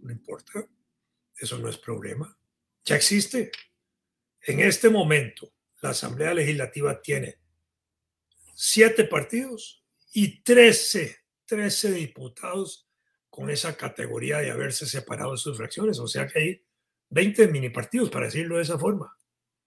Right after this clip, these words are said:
Los partidos políticos, en esta posible condición, con buenos candidatos a diputados, deberían desde ahora estar preparados entonces para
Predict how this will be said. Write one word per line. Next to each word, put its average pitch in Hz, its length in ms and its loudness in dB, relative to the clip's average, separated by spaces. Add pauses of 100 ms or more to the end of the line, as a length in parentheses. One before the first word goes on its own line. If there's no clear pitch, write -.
(300)
Los 147 100 -2
partidos - 380 -4
políticos, 165 800 -2 (1000)
en 107 120 -6
esta 123 260 -4
posible 143 440 -2
condición, 143 480 -4
con 117 160 -12
buenos 117 280 -6
candidatos 139 500 -4
a 139 40 -2
diputados, 147 720 -2 (420)
deberían 120 420 -2
desde 143 260 2
ahora 127 280 0
estar - 280 -8
preparados 143 720 0
entonces - 800 -8 (500)
para 131 480 -4